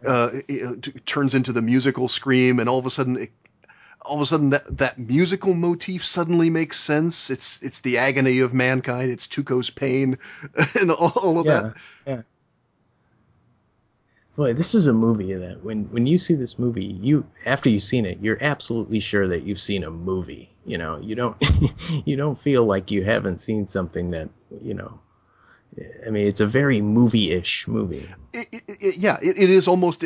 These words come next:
Speaker 1: by itself the definition of, of cinema, or at least what cinema should
Speaker 2: Yeah.
Speaker 1: be. It's a small character.
Speaker 2: Yeah.
Speaker 1: It's a, it's a, it's a story about characters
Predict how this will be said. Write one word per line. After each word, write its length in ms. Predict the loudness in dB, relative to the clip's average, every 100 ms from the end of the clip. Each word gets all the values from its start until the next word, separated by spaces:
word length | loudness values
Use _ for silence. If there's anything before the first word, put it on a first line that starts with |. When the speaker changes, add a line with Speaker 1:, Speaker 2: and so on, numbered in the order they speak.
| -6
Speaker 1:
by 140 | 0 0
itself 400 | 0 -2 -2 -2
the 80 | -4
definition 500 | -4 -4 -4 -4 -6
of, 160 | -10 _ -12
of 120 | -10
cinema, 380 | -6 -6 -6 -8
or 220 | -6 -6
at 60 | -6
least 200 | -8 -6
what 120 | -6
cinema 340 | 0 0 0 -2
should 200 | -2 -2
Speaker 2:
Yeah. 80 | 0
Speaker 1:
be. 280 | 0 -2 -8 -16 -6 -2
It's 160 | 0
a 60 | 0
small 340 | 2 4 4
character. 380 | 2 2 2 2
Speaker 2:
Yeah. 60 | -2
Speaker 1:
It's 100 | -2
a, 100 | -2 -4 -12 -6
it's 180 | 2
a, 120 | 2 2 _ -6
it's 160 | -4
a 40 | -4
story 500 | -4 4 6 6 2
about 340 | -2 0 0 -2 _ _ _ -18
characters 920 | -8 -2 0 -2 -6 -10 -10 -12 -14